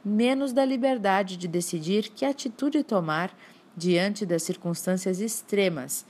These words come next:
e dizer sim à vida independentemente de tudo.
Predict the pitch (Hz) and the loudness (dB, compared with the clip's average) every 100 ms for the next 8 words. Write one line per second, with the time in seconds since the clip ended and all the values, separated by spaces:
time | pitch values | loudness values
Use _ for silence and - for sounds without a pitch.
0 | - - - 170 156 156 160 - - 247 | -20 -12 -2 0 2 2 2 0 -2 0
1 | 262 - - - 151 160 170 175 165 160 | -2 -8 -20 -4 0 0 0 -4 -2 -4
2 | 160 160 175 226 269 214 180 175 196 185 | -4 -6 -6 -4 -2 0 0 -2 -4 -2
3 | 190 - 156 143 | -2 -6 -8 -10